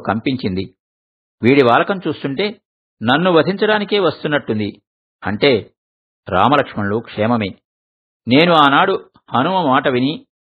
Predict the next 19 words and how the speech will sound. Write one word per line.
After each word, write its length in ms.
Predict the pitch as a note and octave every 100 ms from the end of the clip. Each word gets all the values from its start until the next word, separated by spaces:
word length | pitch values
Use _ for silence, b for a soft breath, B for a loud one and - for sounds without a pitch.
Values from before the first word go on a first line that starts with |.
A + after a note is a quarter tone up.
| _
అతని 260 | G#2+ C3+ A2+
వెంట 240 | A2+ C3+
అయోధ్యకు 640 | E3 - G#2 C3+ D3 C3+ B2
వెళ్లి 220 | G#2 B2
ఉంటే 440 | A#2 G#2+ D3+ - _ _ _ _ -
ఈ 160 | G2+ G2
విపత్తు 340 | F#2+ G2 -
తప్పేది" 640 | - G3 - C#3 A2+ A2 _ _ _ _ G2+
అని 140 | G#2
తలపోస్తుండగా 880 | F#2+ G#2+ C#3+ - A#2+ G#2 A#2 D#3 - _ _ _ _ _ -
ఇంతలో 340 | A2 C#3+ C3
రావణుడు 360 | G2+ G#2 B2+ A2+
బుసలు 300 | F#2 G#2 E3+
కొడుతూ 300 | D3 A2 A2
వచ్చాడు. 420 | G2 - G#2 - - _ _ _ _ -
దీర్ఘంగా 560 | G#2 D3+ G3+ F#3+ F#3 E3
నిట్టూర్చాడు. 600 | B2 A2 C#3 C3+ A2 G2 F#2+ _ _ _ _ _ A2+
గడ్డిపోతని 580 | B2+ D#3+ A3 A3 G#3+ G3
కనులకు 800 | - - B2+ F3 F#3+ D3+ C#3+ -